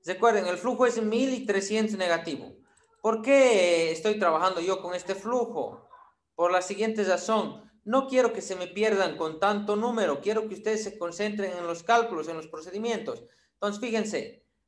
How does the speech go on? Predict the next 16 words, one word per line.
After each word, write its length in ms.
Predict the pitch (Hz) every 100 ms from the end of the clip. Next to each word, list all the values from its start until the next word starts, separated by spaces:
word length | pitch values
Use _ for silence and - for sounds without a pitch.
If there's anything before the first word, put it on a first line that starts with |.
| _ _
Voy 220 | 196 247
a 140 | 262
trabajar 460 | 247 208 196 208 208
con 140 | 202
el 100 | 185
modelo 380 | 180 175 202 202
de, 1000 | 175 160 151 147 143 139 139 139 123 139
eh, 40 | 139
matemático 720 | 143 147 175 202 226 226 240
porque 340 | 202 156 160
quizá 360 | - 165 - 208
me 280 | 208 196 190
entre. 500 | 175 165 117 107 _ _
Espero 320 | _ _ 165 156
que 80 |
sí. 160 | 127 -